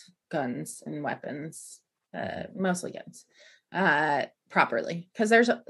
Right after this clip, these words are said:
Speaker 1: there's an overwhelming amount of guns in games. <laughs> And so
Speaker 2: Right.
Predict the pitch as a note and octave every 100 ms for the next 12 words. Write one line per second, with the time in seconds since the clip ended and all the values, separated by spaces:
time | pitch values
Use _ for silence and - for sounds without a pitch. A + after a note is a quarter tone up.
0 | - - A#3 A3+ A3 G3 G3+ G#3 F#3 E3
1 | E3 D#3+ D#3+ D3 D#3 D#3 D#3+ D3 D3 D3
2 | C#3+ E2+ A#2 G#2+ - - G3 - B3 C4
3 | C4+ - C4 A#3 A#3